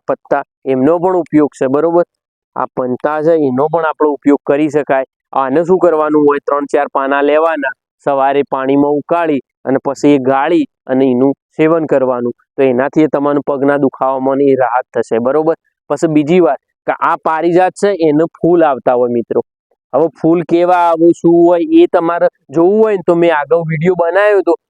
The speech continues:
એ ઉપર આઈ બટનમાં આવશે, તો એ આઈ બટનવાળી લિંક ક્લિક કરી અને તમે જોઈ શકો છો. પછી એ ફૂલના, ફૂલના શું ફાયદા છે કે એનો એ તમે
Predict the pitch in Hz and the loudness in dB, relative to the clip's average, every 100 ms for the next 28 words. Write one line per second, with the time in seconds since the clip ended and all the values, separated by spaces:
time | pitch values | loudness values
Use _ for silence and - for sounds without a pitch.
0 | - 156 143 - 170 - 156 170 170 - | 0 0 0 -2 -4 -2 -2 0 0 0
1 | 170 175 165 147 131 208 165 - _ _ | 0 0 0 -4 0 0 0 -4 _ _
2 | 160 165 160 151 160 160 143 160 160 156 | 0 2 2 0 0 0 0 0 2 0
3 | 151 147 156 - _ 160 156 - 185 185 | 0 0 0 -2 _ -2 -2 0 0 0
4 | - - 143 143 147 131 143 160 147 127 | -4 -6 -2 0 0 0 2 2 0 -2
5 | 127 120 123 _ _ _ _ 147 - 190 | -2 -2 -4 _ _ _ _ -4 -2 0
6 | 185 - - 165 170 180 185 151 160 175 | 0 0 -2 0 2 2 0 0 0 2
7 | 196 214 202 185 165 151 139 131 131 - | 2 2 0 0 0 0 2 0 -2 -10
8 | _ _ 160 - 147 135 165 185 190 180 | _ _ -2 2 2 4 2 2 2 0
9 | 175 185 | 2 2